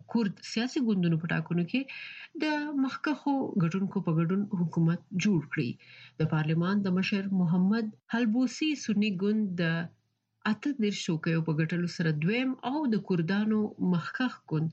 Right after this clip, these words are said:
یو دېرش څوکۍ ګټلې دي. مقتدر صدر وایي د عراق لپاره یوازینۍ حل لاره د داسې حکومت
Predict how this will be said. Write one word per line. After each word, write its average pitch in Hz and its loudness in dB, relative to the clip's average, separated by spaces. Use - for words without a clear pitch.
یو 269 0
دېرش 180 -2
څوکۍ 165 0
ګټلې 160 0
دي. 104 -10
مقتدر 269 -2
صدر 285 0
وایي 262 2
د - 0
عراق 202 0
لپاره 190 0
یوازینۍ 175 2
حل 165 2
لاره 202 0
د 170 2
داسې 226 -2
حکومت 160 0